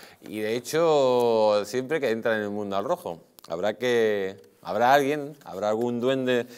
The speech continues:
de los servicios secretos que no quiere que hablemos con Javier Villacorta. Yo, mientras tanto,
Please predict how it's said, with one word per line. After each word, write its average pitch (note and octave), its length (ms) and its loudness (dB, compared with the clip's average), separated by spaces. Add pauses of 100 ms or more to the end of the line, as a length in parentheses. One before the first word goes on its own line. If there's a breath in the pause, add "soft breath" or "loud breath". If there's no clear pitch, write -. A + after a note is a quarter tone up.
(460 loud breath)
de G#2 140 0
los A#2 100 6
servicios A#2+ 320 4
secretos C3 440 4
que B2 160 6
no C3 160 2
quiere C#3 320 4
que A#2+ 80 4
hablemos A#2+ 420 4
con A#2 120 4
Javier A2+ 420 4
Villacorta. A2 580 4 (460 loud breath)
Yo, G3 120 8
mientras G3 360 6
tanto, G3 640 6